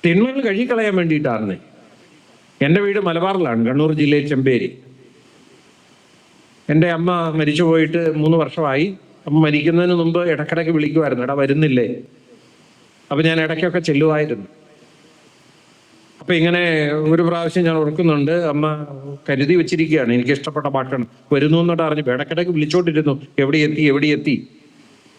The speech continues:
അപ്പൊ അവിടെ എത്താറായപ്പോഴത്തേനും എല്ലാം പ്രിപ്പയർ ചെയ്ത് വെച്ചു. എന്നിട്ട് വീട്ടിൽ ചെന്ന് കഴിഞ്ഞപ്പോഴേക്കും എൻ്റെ മുമ്പിൽ ഒരു പ്ലേറ്റിൽ, ആദ്യം ഒരു പ്ലേറ്റ് എടുക്കും, "എടാ, വേഗം വാ" എന്നും പറഞ്ഞ് റെഡിയാക്കി എന്നെ വാഷിംഗ് കഴിഞ്ഞ്, ആ, ടേബിളെ കൊണ്ട് ഇരുത്തി. എന്നിട്ട് മുൻപിൽ ഒരു പാത്രം കൊണ്ട് വെച്ചു,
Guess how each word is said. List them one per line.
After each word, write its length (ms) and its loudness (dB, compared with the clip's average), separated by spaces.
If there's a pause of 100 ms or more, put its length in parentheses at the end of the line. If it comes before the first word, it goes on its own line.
(420)
അപ്പൊ 140 0
അവിടെ 160 0
എത്താറായപ്പോഴത്തേനും 720 -2
എല്ലാം 260 0
പ്രിപ്പയർ 340 0
ചെയ്ത് 200 4
വെച്ചു. 460 2
എന്നിട്ട് 500 2
വീട്ടിൽ 240 0
ചെന്ന് 240 0
കഴിഞ്ഞപ്പോഴേക്കും 800 0 (260)
എൻ്റെ 260 0
മുമ്പിൽ 380 4
ഒരു 180 2 (100)
പ്ലേറ്റിൽ, 440 0
ആദ്യം 420 -2
ഒരു 80 2
പ്ലേറ്റ് 340 0
എടുക്കും, 220 0
"എടാ, 120 -4
വേഗം 300 -2
വാ" 160 -2 (260)
എന്നും 180 2
പറഞ്ഞ് 320 -2
റെഡിയാക്കി 520 0
എന്നെ 520 0 (140)
വാഷിംഗ് 460 0
കഴിഞ്ഞ്, 580 0 (220)
ആ, 120 0
ടേബിളെ 380 0
കൊണ്ട് 220 0
ഇരുത്തി. 320 2
എന്നിട്ട് 760 0 (200)
മുൻപിൽ 300 4
ഒരു 80 0
പാത്രം 360 -2
കൊണ്ട് 180 0
വെച്ചു, 440 0